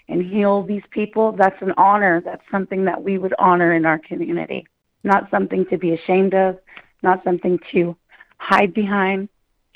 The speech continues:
So if, if you know something, say something,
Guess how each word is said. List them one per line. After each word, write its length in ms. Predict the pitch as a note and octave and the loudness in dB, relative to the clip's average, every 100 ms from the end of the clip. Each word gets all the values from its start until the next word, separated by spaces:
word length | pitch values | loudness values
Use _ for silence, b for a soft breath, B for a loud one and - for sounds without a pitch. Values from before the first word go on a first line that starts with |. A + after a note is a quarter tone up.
| - - | -14 -2
So 140 | F3+ | 0
if, 120 | E3+ - | 0 -4
if 280 | G3+ F3+ F#3+ | -6 -6 -2
you 100 | G3+ | 2
know 260 | G3+ A3+ A3+ | 2 2 0
something, 480 | B3+ B3 B3 B3 B3 _ - - | -2 -2 -2 -2 -4 _ -14 -6
say 220 | G3 G3 | -4 -2
something, 460 | F#3 E3 - D#3 D#3 | 0 0 0 -2 -2